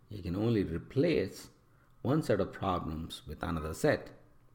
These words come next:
This means that there is a cycle of choices in which one solution leads to another problem,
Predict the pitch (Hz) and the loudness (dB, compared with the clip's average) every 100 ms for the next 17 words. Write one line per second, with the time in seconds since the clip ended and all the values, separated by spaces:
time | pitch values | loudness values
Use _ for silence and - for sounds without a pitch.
0 | - - - _ _ _ _ - _ _ | -20 -20 -20 _ _ _ _ -20 _ _
1 | - 95 - 190 175 - 113 95 95 92 | -12 -4 4 6 6 6 6 6 4 4
2 | 92 - 151 165 143 104 - 127 139 127 | 2 0 0 2 2 0 0 0 2 2
3 | 113 92 87 85 82 80 101 104 123 165 | 0 -2 -2 -2 -2 -4 -4 -2 0 0
4 | 160 113 87 92 92 - 92 92 85 82 | 0 0 2 0 0 -4 -2 0 -2 -6
5 | - 98 117 127 139 | -2 -2 0 -2 -4